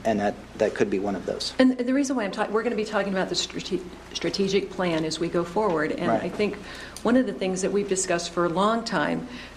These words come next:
Speaker 2: um, is how students at one high school, for example, could take Latin at a different high school and not necessarily have to change from
Speaker 1: Right.
Speaker 2: high school to high school, and we've obviously done that here in this building.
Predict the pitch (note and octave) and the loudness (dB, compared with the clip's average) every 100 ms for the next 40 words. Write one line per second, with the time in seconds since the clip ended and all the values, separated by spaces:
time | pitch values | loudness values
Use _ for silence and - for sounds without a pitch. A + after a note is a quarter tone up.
0 | - E3+ D#3+ D#3+ - - - - F#3+ F3+ | -2 0 2 0 -4 -10 -2 2 4 4
1 | F3 - - - - G#3 G3+ - A3+ G#3+ | 2 -2 -6 -6 0 2 2 2 0 0
2 | F#3 G3 F3+ G3 G3+ F#3 F3 - F3 E3+ | 0 0 0 2 2 2 2 2 2 -2
3 | - F3+ - F3 E3+ E3+ E3 - - - | 0 0 0 -2 0 -2 -4 -6 -14 -14
4 | - - - A#3 - G#3 F#3 F3+ G3 F#3+ | -14 -8 2 2 4 2 2 2 2 2
5 | F#3+ F3+ F3 - - F#3+ F#3+ F#3 F#3 F#3 | 0 -4 -4 -10 -6 2 2 2 2 0
6 | E3+ F3 E3+ - F#3 F3 F3 F3+ F3+ F3+ | 0 2 2 2 2 2 2 0 0 0
7 | F3+ F#3 - F3+ F3 F3 D#3+ F3 E3 E3 | 0 0 2 2 2 0 0 0 0 -2
8 | - F3+ E3+ E3 - - - G#3 F3+ F3+ | 0 2 2 0 -4 -12 -2 2 2 2
9 | F3 - F3 F3 A#2 G#2 - - - F#3+ | -2 0 0 4 2 2 -6 -4 0 2
10 | - F3+ E3+ A#3 B3 - F#3+ F#3+ F3+ F3+ | 2 0 2 2 2 2 2 2 2 4
11 | G#3 A3+ - F#3+ F#3+ G3 G3+ D#3 - G3 | 4 2 0 0 2 2 2 -2 -2 0
12 | F3 D#3+ D#3+ - E3+ D3 A#2 | 2 0 -2 2 2 2 -6